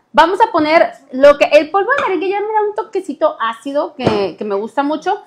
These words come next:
Pero primero que nada, chicos, vamos a combinar estos productos, porque son estos polvos que necesito que se combinen un poquito en la misma batidora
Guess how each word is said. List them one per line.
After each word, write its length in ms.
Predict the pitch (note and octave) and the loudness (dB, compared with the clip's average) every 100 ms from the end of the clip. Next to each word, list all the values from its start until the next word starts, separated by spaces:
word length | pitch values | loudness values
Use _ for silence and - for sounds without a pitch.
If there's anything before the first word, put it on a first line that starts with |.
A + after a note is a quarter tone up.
| _ _ _ | _ _ _
Pero 220 | C#4+ D4 | 2 2
primero 340 | D#4 D#4+ E4+ G#4+ | 4 2 4 4
que 100 | A4 | 4
nada, 280 | E4+ D#4 D#4 | 6 4 0
chicos, 380 | E4 D#4+ D#4 | -4 -4 -2
vamos 360 | B3 C#4+ D#4+ E4 | -2 -2 -6 -2
a 160 | D4+ D4 | -2 0
combinar 680 | D4 C4 C#4 C4+ C4+ - - | -2 0 0 0 0 -2 -2
estos 640 | B3+ C4 C4 C4 C#4+ D4 | 2 2 2 -2 -8 -8
productos, 1000 | - D#4 D#4+ D4 - _ G3+ F3 - _ _ _ _ | -4 -2 -2 -4 -8 _ -6 -6 -10 _ _ _ _
porque 300 | A#3 A3+ G#3+ | -4 -4 -8
son 160 | A3+ A3+ | -10 -12
estos 320 | A#3 C4 C4 | -8 -10 -8
polvos 460 | - A#3 F#3+ G#3+ _ _ _ _ | -4 -2 -4 -10 _ _ _ _
que 140 | B3+ A#3+ | -2 0
necesito 680 | B3 A#3+ A#3+ C4 A3+ C#4+ | 0 -2 -2 -6 0 0
que 100 | D4 D4+ | 0 -4
se 160 | - D4 | -4 0
combinen 440 | B3+ A#3 A#3+ B3+ | 2 2 -2 -2
un 280 | A#3 A#3 A3+ | 0 0 2
poquito 560 | A#3+ A#3+ D#4 - - - | 0 2 -2 0 0 0
en 160 | B3+ C4 | 0 2
la 100 | C4 | 0
misma 400 | C#4 D4 D4+ F4+ | 0 -2 2 4
batidora 540 | F4+ E4 C4+ D4 | 4 2 2 2